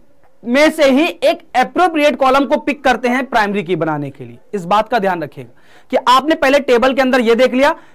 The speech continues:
कि कौन कौन सी candidate की से, मतलब कौन कौन सा कॉलम है जो कि यूनिकनेस दे रहा है, और जो सबसे appropriate होगा कॉलम, उसी कॉलम को आप pick करेंगे, आप क्या बना देंगे, primary की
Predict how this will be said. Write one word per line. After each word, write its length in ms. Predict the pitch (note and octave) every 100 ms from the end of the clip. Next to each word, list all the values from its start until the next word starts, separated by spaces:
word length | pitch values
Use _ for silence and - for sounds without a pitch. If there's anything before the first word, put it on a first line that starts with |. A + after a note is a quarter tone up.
| -
कि 60 |
कौन 300 | C4 C4 C#4+ D#4
कौन 160 | D4
सी 120 | C4+
candidate 460 | D#4 B3+ A3+ B3 C4
की 140 | A3
से, 100 | B3
मतलब 260 | C4+ B3+ C#4
कौन 260 | - B3 C#4+
कौन 220 | C#4 B3+
सा 140 | C#4
कॉलम 380 | C4+ A#3 A#3 C#4
है 100 | C4+
जो 160 | G#3 B3
कि 220 | D#4+ C4
यूनिकनेस 420 | B3+ C4+ C#4 C4
दे 180 | F#3+ G3
रहा 100 | D3+
है, 160 | B2 - - - - - -
और 300 | C#4+ F#4 - F#3+
जो 160 | A#3
सबसे 420 | D#4+ D4 B3+ -
appropriate 840 | F4+ - C#4 - E4+ F4 E4+ D#4 D4
होगा 240 | B3+ C4+
कॉलम, 400 | C#4 A#3+ A#3 G#3 - - -
उसी 300 | B3+ A#3+ E4
कॉलम 360 | F4+ D4 C#4 D4+
को 120 | D#4
आप 280 | D4+ D#4 -
pick 200 | D4+ -
करेंगे, 400 | D#4 D4+ D4+ D#4+ F#4+ - - - _ - -
आप 200 | A3 A#3+
क्या 120 | C4
बना 180 | B3+ B3+
देंगे, 280 | C4 C#4 F#4
primary 560 | - - G#3 G#3 A3
की 280 | B3 B3 E4+